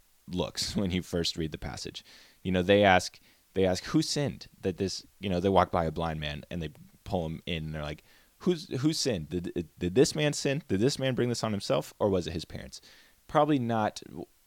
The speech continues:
how, you know, that blind man wanted to be used as an illustration, right? But, but they, I think they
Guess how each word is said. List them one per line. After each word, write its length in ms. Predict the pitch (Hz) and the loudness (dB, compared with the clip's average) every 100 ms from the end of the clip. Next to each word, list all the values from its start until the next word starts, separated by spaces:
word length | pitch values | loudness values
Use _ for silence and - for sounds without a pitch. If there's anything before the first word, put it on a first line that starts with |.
| _ | _
how, 440 | - 101 90 85 - - | -8 0 0 0 -4 -8
you 120 | 95 | -6
know, 140 | 82 82 | -6 -4
that 380 | 87 80 - | -4 -4 -6
blind 260 | - 85 82 | -6 -4 -4
man 140 | 82 | -4
wanted 160 | 80 82 | -4 -6
to 80 | 80 | -4
be 40 | |
used 320 | 78 82 76 - | -4 -4 -4 -6
as 160 | 85 | -6
an 100 | 78 | -6
illustration, 600 | - 78 71 78 73 - - - - - - - _ | -8 -6 -6 -6 -6 -8 -12 -20 -20 -20 -20 -20 _
right? 240 | 101 110 - _ _ | 6 6 6 _ _
But, 220 | 123 110 - | 6 6 6
but 180 | 123 - | 0 4
they, 200 | 107 101 | 4 4
I 80 | - | 0
think 220 | 113 156 | -2 -2
they 240 | - 92 | 0 2